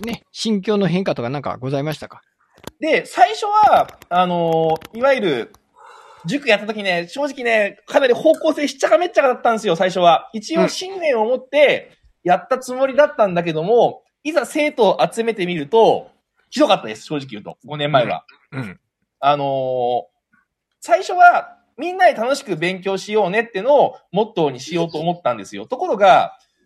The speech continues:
Speaker 2: その、生徒を、まあ、送り込んでくると、あえて言いましょう。送り込んでくる親御さんの要望っていうのがそうじゃなかったんですよね。最初に来た生徒が。
Speaker 1: うん。うん。
Speaker 2: すごい厳しい指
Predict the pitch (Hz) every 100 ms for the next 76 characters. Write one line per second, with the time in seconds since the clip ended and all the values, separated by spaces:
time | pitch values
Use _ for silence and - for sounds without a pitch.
0 | _ - 160 147 139 - _ - 381 370
1 | 202 147 113 - 160 - 165 320 311 359
2 | 311 202 - 131 131 170 123 113 120 151
3 | 262 294 311 294 220 165 220 151 - _
4 | _ 160 247 302 311 311 302 302 277 277
5 | 285 - 214 247 226 247 247 190 170 -
6 | 392 320 220 254 190 - 123 110 117 143
7 | 160 _ _ 127 175 - - 160 139 131
8 | 95 - _ _ - 156 85 _ _ _
9 | - 254 311 196 220 247 294 262